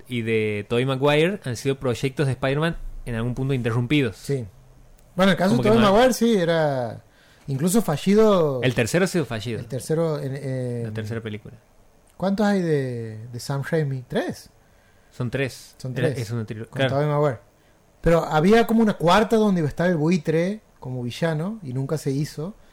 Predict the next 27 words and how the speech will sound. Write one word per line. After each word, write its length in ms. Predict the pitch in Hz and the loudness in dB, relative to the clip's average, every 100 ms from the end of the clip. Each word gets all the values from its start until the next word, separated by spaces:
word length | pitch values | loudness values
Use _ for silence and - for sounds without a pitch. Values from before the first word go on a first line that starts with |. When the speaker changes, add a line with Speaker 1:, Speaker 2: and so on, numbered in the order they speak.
| _ - - | _ -20 -16
Speaker 2:
y 60 | |
se 120 | - 123 | -14 -10
terminó 360 | 123 131 143 | -8 -4 -2
convirtiendo 640 | 143 151 135 156 170 170 | 0 -2 -2 -2 0 0
en 240 | 151 156 160 | 2 0 0
la 100 | 147 | 0
de 120 | 135 | -2
Andrew 240 | 127 131 | -2 -2
Garfield. 380 | 139 120 - 101 | -2 -4 -8 -14
Speaker 1:
Claro. 300 | - 113 104 101 - - - | -4 -2 -4 -8 -20 -20 -16
Speaker 2:
Sí. 160 | 107 92 - - - - - - - | -16 -16 -20 -20 -20 -20 -20 -20 -4
Porque 180 | - 139 | 0 0
está 180 | 151 185 | 2 0
Sony. 320 | - 208 196 | 4 4 4
Sony 240 | - 190 220 | 4 4 6
es 80 | 202 | 4
el, 260 | 180 160 143 | 2 -2 -2
Sony 240 | - 214 | 2 4
es 180 | 240 - | 4 2
el 60 | 180 | 0
dueño 220 | 190 196 | 2 2
de 60 | |
Spider-Man. 460 | 156 180 151 117 110 110 - - | 2 2 2 -2 -10 -14 -20 -16
Una 140 | 117 117 | -12 -10
cosa 180 | 127 | -8
así. 180 | 127 107 95 - | -8 -12 -14 -8
Speaker 1:
Claro. 260 | 135 110 | -2 -2